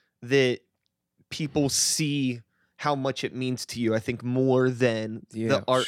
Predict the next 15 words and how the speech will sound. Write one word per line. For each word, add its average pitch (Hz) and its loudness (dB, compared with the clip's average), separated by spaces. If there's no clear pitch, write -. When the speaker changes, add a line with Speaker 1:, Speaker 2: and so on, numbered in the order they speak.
Speaker 1:
itself. 120 -4
Speaker 2:
Yes. 139 0
Speaker 1:
Which 143 2
really 147 2
caters 143 0
to 120 2
the 147 2
way 123 4
that 117 -2
you 120 2
are 110 2
putting 104 -4
it 101 -10
out. - 0
Speaker 2:
Yeah. 135 2